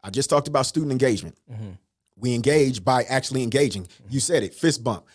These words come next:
Speaker 1: I used to be called the fist bump king.
Speaker 2: Yeah.
Speaker 1: Like, that's how I would introduce
Speaker 2: <laughs>
Speaker 1: myself with two people
Speaker 2: Yep.
Speaker 1: because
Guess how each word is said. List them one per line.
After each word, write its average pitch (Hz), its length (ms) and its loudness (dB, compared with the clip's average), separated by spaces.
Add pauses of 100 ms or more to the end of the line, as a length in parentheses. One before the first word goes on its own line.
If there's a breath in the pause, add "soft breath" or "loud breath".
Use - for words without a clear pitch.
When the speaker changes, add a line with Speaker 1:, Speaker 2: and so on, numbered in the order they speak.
(140 soft breath)
Speaker 1:
I - 80 -4
used 160 140 -2
to 156 80 -4
be 139 80 0
called 131 180 4
the 110 60 -4
fist 123 240 0
bump 117 180 0
king. 135 300 0
Speaker 2:
Yeah. 120 240 -4 (320 soft breath)
Speaker 1:
Like, 120 180 2
that's 156 180 2
how 160 200 4
I 143 100 6
would 127 200 0
introduce 147 500 2
Speaker 2:
<laughs> 202 40 4
Speaker 1:
myself 123 400 0
with - 300 -6
two 196 180 2
people - 460 -2
Speaker 2:
Yep. 123 200 -4
Speaker 1:
because 139 500 2